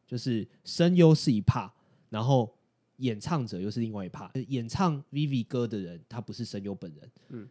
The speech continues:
Speaker 1: 然后简单来说，有两个人在诠释 Vivi 这个角色，然后写歌的人又是第三个人这样子，他们都把 Vivi 这个心境去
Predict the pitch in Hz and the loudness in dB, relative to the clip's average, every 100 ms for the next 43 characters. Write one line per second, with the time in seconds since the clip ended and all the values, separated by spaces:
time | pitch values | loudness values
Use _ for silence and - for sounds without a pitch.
0 | _ - 98 117 117 - 123 170 151 156 | _ -16 -8 -4 -4 -4 -2 0 0 2
1 | 156 - _ _ _ _ _ - 123 131 | 0 -2 _ _ _ _ _ -4 0 2
2 | 107 92 98 101 104 - 90 - 110 92 | 0 -2 -6 -4 -6 -10 -12 -6 -6 -6
3 | - - 101 92 101 98 90 - - 90 | -8 -10 -8 -8 -8 -12 -14 -16 -14 -14
4 | _ _ _ _ _ - 107 131 127 - | _ _ _ _ _ -10 0 2 2 0
5 | _ _ _ - - 107 123 151 143 107 | _ _ _ -8 -4 -2 2 4 4 2
6 | 117 120 123 120 110 104 104 76 85 98 | -2 -2 -2 -4 -4 -8 -8 -10 -12 -14
7 | 87 - 85 151 143 127 139 127 101 92 | -14 -18 -8 -2 0 0 0 -2 -6 -10
8 | _ _ - 151 196 185 127 151 113 131 | _ _ -8 0 2 2 2 2 0 -2
9 | 131 127 127 87 - 139 113 | -4 -2 -4 -4 -2 2 2